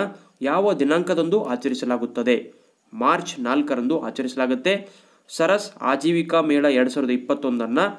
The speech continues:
ಯಾವ ನಗರದಲ್ಲಿ ಆಯೋಜನೆ ಮಾಡಲಾಗಿದೆ ಅಂದ್ರೆ ನೋಯ್ಡಾದಲ್ಲಿ. ನಿಮಗಾಗಿ ಪ್ರಶ್ನೆಗಳು.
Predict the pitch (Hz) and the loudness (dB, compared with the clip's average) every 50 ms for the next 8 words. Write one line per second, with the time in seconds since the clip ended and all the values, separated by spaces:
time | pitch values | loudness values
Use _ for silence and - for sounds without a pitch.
0 | - _ _ _ - 123 135 156 175 180 156 139 135 131 147 147 143 139 147 151 | -14 _ _ _ -4 -2 2 2 4 4 2 2 2 2 0 2 2 2 2 2
1 | 147 - - - 117 120 131 139 135 143 143 139 139 139 135 143 131 135 120 117 | 0 -2 -6 -4 0 0 0 2 2 2 0 2 0 0 0 0 0 0 0 -2
2 | 110 120 135 185 226 240 - - - _ - _ - 120 127 143 165 170 180 185 | 0 2 2 2 2 0 -6 -12 -20 _ -16 _ -4 0 2 4 4 4 4 4
3 | 190 185 151 131 120 120 123 127 123 - - - _ _ _ _ _ _ _ _ | 2 2 4 2 4 4 4 4 2 2 -4 -16 _ _ _ _ _ _ _ _
4 | _ _ _ _ - _ - 131 131 139 143 143 135 123 123 - 139 - - 147 | _ _ _ _ -14 _ -4 -2 0 2 2 2 0 0 0 -2 -4 -4 -2 -2
5 | 139 131 143 170 190 190 - - - | 2 4 4 4 4 2 0 -6 -16